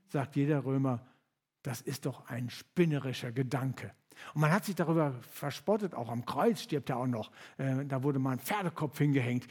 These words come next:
um sich darüber lustig zu machen. „Das soll euer Gott sein, fallt nieder und betet ihn an.“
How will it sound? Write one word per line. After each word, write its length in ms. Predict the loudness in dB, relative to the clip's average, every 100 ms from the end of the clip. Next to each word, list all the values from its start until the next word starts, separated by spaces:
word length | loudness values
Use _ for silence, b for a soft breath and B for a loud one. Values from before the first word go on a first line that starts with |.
| B
um 220 | -2 2 2
sich 200 | 0 -4
darüber 300 | -4 -2 0
lustig 520 | 4 4 2 -6 -6
zu 160 | 0
machen. 320 | 0 0 -4 -10 B 2
„Das 360 | 2 2 -2
soll 220 | 0 2 2
euer 260 | 4 2
Gott 240 | 4 0 2
sein, 180 | 0
fallt 380 | 2 2 2 4
nieder 500 | 6 8 8 6 4
und 220 | 4 4
betet 400 | 6 6 4 0
ihn 180 | 0 0
an.“ 300 | 0 -2 -10